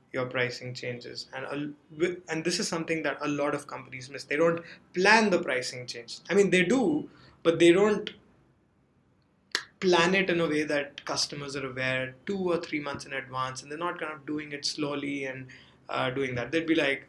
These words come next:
they'll change it one day, they'll prep, they'll create this whole rebrand and stuff, and then they'll, you know, change it. And then when it doesn't really go their way, then it's kind of like,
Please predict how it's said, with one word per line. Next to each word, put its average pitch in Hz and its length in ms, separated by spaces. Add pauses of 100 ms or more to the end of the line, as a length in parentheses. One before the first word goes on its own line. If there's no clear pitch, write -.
(100)
they'll 143 120
change 190 280
it 156 140
one 135 160
day, 131 160
they'll 135 160 (100)
prep, 160 360
they'll 135 200 (120)
create 143 320
this 139 140
whole 147 180 (240)
rebrand 139 680
and 131 140
stuff, 127 320
and 139 140
then - 160 (560)
they'll, 131 200 (420)
you 135 80
know, 139 180
change 151 260
it. 127 100
And 139 160
then 139 300 (240)
when 180 260
it 143 180
doesn't 156 260
really 143 200
go 135 160
their 143 240
way, 165 180
then 135 180
it's 131 200
kind 127 180
of 123 160
like, 123 280